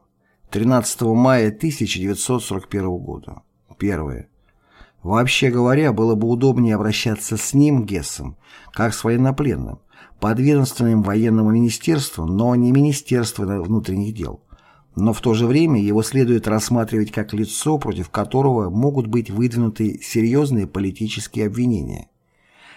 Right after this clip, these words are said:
Этот человек, подобно другим нацистским лидерам,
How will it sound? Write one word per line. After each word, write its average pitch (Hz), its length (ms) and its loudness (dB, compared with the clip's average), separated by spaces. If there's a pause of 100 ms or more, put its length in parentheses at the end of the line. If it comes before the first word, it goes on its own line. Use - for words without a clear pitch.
(140)
Этот 110 300 -2
человек, 151 500 2
подобно 110 420 0
другим 127 380 0
нацистским 98 580 -4
лидерам, 65 520 -6